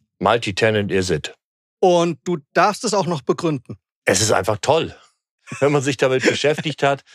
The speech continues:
Speaker 1: Ich hatte das große Vergnügen, in meinem ersten Kennenlernen von Multitenant auf Bren Levelin zu treffen. Ein fantastischer Mensch.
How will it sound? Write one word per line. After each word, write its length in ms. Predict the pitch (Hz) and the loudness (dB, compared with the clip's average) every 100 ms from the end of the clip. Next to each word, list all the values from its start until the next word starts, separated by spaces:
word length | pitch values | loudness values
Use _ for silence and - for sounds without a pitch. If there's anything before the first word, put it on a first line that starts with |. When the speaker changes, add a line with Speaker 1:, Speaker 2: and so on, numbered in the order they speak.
| _ - | _ -8
Speaker 1:
Ich 120 | 113 | -2
hatte 220 | 135 143 | 0 0
das 220 | 127 117 | -2 -2
große 400 | 98 113 170 - | -2 -2 0 -2
Vergnügen, 640 | 131 123 110 117 170 156 143 | -2 -4 -2 -2 -2 -2 -2
in 160 | 113 | -2
meinem 340 | 117 120 117 113 | 0 2 0 -4
ersten 800 | - 135 156 - - 139 127 123 - _ _ - | 0 0 0 -8 -6 -2 -2 -6 -12 _ _ -2
Kennenlernen 480 | 123 165 147 123 117 | 0 2 2 0 0
von 180 | 110 | -2
Multitenant 680 | 101 107 117 101 110 123 127 | 0 0 0 -4 -2 0 -2
auf 200 | - 104 - | -2 -4 0
Bren 300 | 107 123 117 | 0 2 0
Levelin 560 | 104 135 135 104 95 | 0 0 0 0 -2
zu 180 | 98 92 87 | -4 -10 -12
treffen. 480 | - 98 92 - - - _ _ - | -2 -2 -2 -8 -12 -14 _ _ -2
Ein 640 | 98 98 98 98 95 95 - - | 0 0 -2 -2 -2 -4 -8 -16
fantastischer 880 | - 117 104 143 151 - - - 110 | -2 -2 0 0 0 -2 -2 0 0
Mensch. 420 | 101 113 143 | 0 -2 -4